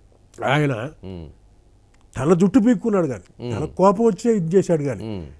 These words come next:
Speaker 1: నన్ను మాత్రం మళ్ళీ
Speaker 2: కొట్ల.
Speaker 1: కొట్టలేదు.
Speaker 2: మ్మ్.
Speaker 1: కానీ ఒక్క చోట ఆయనకు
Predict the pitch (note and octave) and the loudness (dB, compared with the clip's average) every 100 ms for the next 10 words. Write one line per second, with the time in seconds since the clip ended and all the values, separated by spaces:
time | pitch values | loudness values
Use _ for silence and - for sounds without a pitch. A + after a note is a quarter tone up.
0 | _ - C#3+ C3 A#2+ C3+ D#3 B2+ G#2 G#2 | _ -8 -6 -4 -6 -8 -8 -8 -10 -12
1 | F2+ A#2+ - G#2 F#2+ - - - F2 C2+ | -14 -16 -12 -10 -10 -12 -14 -14 -16 -18
2 | - G#2 F2+ C#2+ - - - - - - | -14 -10 -10 -12 -18 -20 -20 -20 -20 -20
3 | - G3+ D#4 F3+ - F3 E3+ A3+ A3+ F3 | -10 -8 -4 -6 -4 -2 0 2 2 0
4 | C#3 | -4